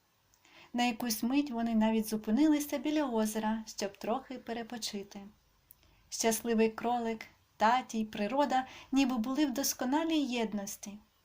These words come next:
Попиваючи каву, молода пані з задоволенням слухала спів пташок,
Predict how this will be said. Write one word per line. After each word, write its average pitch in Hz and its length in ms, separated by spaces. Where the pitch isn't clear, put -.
Попиваючи 208 720
каву, 220 520
молода 233 400
пані 233 480
з 214 80
задоволенням 254 760
слухала 240 540
спів 214 340
пташок, 233 680